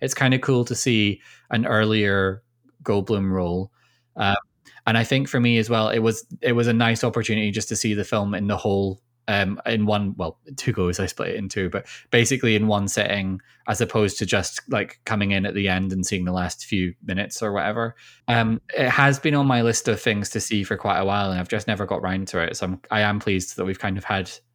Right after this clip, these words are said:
the opportunity to do that for this, even if it does mean that, like, I <laughs> monopolized one of the weeks of the birthday month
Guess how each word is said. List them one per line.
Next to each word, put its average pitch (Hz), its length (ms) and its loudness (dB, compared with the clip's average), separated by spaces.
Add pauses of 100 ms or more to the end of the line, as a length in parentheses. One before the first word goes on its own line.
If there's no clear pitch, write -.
(240)
the 107 200 0
opportunity 95 560 -2
to 107 100 -4
do 92 160 -2
that 92 220 -4
for 95 220 -4
this, 101 320 -4
even 98 220 -2
if 95 100 -4
it 113 120 -2
does 95 200 0
mean 95 320 -2 (140)
that, 98 140 -2
like, - 240 -2
I 101 100 0
<laughs> - 0 -
monopolized 107 920 0
one 107 120 -2
of 98 80 -6
the 101 80 -2
weeks 104 320 -2
of 98 260 -4 (320)
the 113 140 -2
birthday 107 400 2
month 104 420 -4